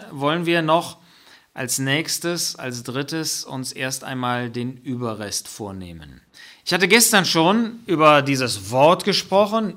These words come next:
Überrest, das heißt über Menschen, die zum Volk Gottes gehören und die in einer Zeit, wo das Volk Gottes im Allgemeinen sich von Gott wegwendet,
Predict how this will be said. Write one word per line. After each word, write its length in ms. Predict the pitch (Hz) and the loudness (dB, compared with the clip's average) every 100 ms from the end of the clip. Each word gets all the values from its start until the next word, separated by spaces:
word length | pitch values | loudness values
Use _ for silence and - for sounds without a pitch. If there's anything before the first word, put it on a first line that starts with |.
| - | -4
Überrest, 680 | 160 165 175 180 208 - - | 0 2 4 2 0 0 -2
das 140 | 135 | -2
heißt 440 | 139 165 190 - - - - - _ _ - _ - | 2 2 2 -4 -12 -20 -20 -20 _ _ -20 _ 0
über 480 | 160 151 147 131 135 | 4 8 8 6 0
Menschen, 1040 | 131 147 156 180 208 - 240 254 285 254 - _ _ _ _ _ | -2 2 4 4 2 2 2 0 -2 -8 -18 _ _ _ _ _
die 500 | 135 139 160 180 175 - | -8 2 2 2 -2 -6
zum 220 | 151 139 | -4 -2
Volk 320 | 143 127 107 | 0 0 2
Gottes 360 | 147 220 214 - | 0 2 0 2
gehören 760 | 214 196 214 226 262 277 262 _ _ _ _ | 0 2 0 0 -2 -4 -12 _ _ _ _
und 200 | 156 151 | 0 4
die 140 | 185 | 6
in 120 | 180 185 | 6 4
einer 380 | 160 151 135 | 2 2 0
Zeit, 1000 | 135 - 160 147 165 226 311 - - - _ _ | 0 2 4 4 4 2 0 -4 -8 -10 _ _
wo 160 | 143 156 | -2 2
das 180 | 147 | 2
Volk 300 | - 147 143 | 0 0 0
Gottes 500 | 135 160 175 156 - - | 2 0 0 -4 -4 -4
im 220 | 151 147 _ | -4 -6 _
Allgemeinen 1300 | 160 180 214 220 180 156 160 185 190 226 226 240 - _ _ _ _ _ _ _ | 4 6 6 6 6 6 6 6 4 2 0 -6 -12 _ _ _ _ _ _ _
sich 220 | 131 135 | -6 -4
von 180 | 143 123 | -4 0
Gott 280 | 120 101 117 | -2 -2 -4
wegwendet, 840 | 156 147 160 165 180 190 - | -6 -8 -8 -6 -8 -10 -14